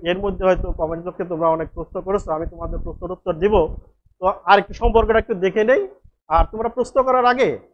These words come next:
একটু চিন্তা করে আমার কথা শোনো, দেখা যাবে অনেকগুলোর প্রশ্নের উত্তর তোমরা আমার কথার মধ্যে পেয়ে যাবা।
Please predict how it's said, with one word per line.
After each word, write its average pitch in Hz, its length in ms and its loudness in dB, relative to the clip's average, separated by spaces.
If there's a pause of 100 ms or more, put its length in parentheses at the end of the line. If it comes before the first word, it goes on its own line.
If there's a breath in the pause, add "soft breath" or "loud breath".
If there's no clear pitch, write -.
(140)
একটু 214 120 -4
চিন্তা 247 300 2
করে 240 100 4
আমার 214 160 4
কথা 220 160 0
শোনো, 156 380 -4 (200)
দেখা 190 200 2
যাবে 214 140 4
অনেকগুলোর 214 440 2
প্রশ্নের 214 380 0
উত্তর 220 220 -2
তোমরা 196 240 -2
আমার 190 180 0
কথার 202 280 -2
মধ্যে 190 220 -2
পেয়ে 202 240 4
যাবা। 127 240 -6